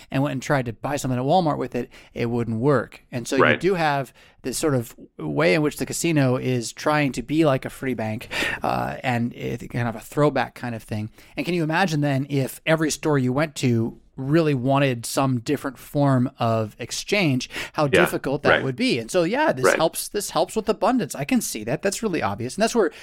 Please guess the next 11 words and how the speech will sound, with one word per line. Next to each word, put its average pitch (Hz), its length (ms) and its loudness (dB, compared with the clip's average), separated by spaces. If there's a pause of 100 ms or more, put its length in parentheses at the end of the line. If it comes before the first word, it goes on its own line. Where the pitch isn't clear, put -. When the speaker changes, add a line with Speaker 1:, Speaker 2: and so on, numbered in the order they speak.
(120)
Speaker 1:
seeing 202 240 2
this 170 140 0
as 143 80 -2
a 135 40 -2
technology 147 600 -2
that 123 120 -4
is 120 140 -6
not 139 140 2
in 123 120 2
itself - 720 0
evil 117 560 -2